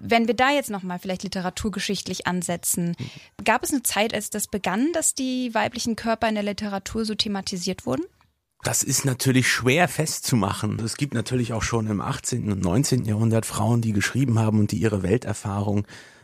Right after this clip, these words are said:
Speaker 2: ähm, auch über ihren Körper natürlich thematisiert haben. Aber die,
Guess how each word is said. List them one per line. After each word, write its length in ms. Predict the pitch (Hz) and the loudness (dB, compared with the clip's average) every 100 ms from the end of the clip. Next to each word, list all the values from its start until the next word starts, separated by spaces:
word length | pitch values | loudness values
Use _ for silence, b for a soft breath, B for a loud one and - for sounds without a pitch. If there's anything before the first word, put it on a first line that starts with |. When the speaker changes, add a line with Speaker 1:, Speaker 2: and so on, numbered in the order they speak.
| B - | B 0
Speaker 2:
ähm, 420 | 98 101 101 101 - | 2 4 2 0 -4
auch 160 | 95 98 | -2 0
über 160 | 101 101 | 2 2
ihren 220 | 82 92 | 4 2
Körper 240 | 107 113 | 2 2
natürlich 320 | 113 104 110 - | 2 2 0 0
thematisiert 640 | 107 104 101 101 147 113 | 2 2 2 2 2 2
haben. 160 | 104 | 0
Aber 240 | 82 104 104 | 2 2 2
die, 280 | 101 104 | 2 2